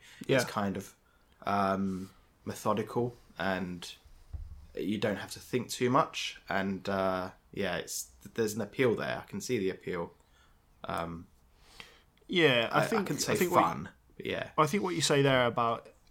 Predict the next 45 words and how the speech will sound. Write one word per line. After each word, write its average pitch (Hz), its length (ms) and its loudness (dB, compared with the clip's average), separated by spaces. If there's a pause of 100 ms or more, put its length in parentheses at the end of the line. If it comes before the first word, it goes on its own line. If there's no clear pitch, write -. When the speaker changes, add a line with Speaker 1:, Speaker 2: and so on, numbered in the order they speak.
Speaker 1:
you 139 120 0
know, 117 140 0
it 101 100 0
kind 123 180 -2
of 110 80 -4
taking 117 300 -2
stress - 380 -2
away, 113 160 -2
I 113 60 -4
think 175 200 -4
that's 139 140 0
probably 123 340 -2 (220)
what 117 140 2
I 117 40 0
got 120 160 0
out 123 180 4
of 131 100 -4
it 117 100 -2
when 120 100 -2
I 123 60 -2
first 127 280 0
started 135 180 0
playing 135 340 2
it. 147 180 -2 (160)
I 139 80 2
don't 160 160 6
think 143 160 2
I 127 60 2
was 123 140 0
overly 117 260 0
stressed - 400 -2
at - 60 -12
the - 60 -12
time, - 380 -4
but - 160 -2
I 120 60 -2
think 131 200 -4
I 120 100 0
had 113 120 -4
quite 123 200 0
a 127 40 -2
lot 120 140 0
on 120 80 -2
my 117 80 -2
mind, 120 420 2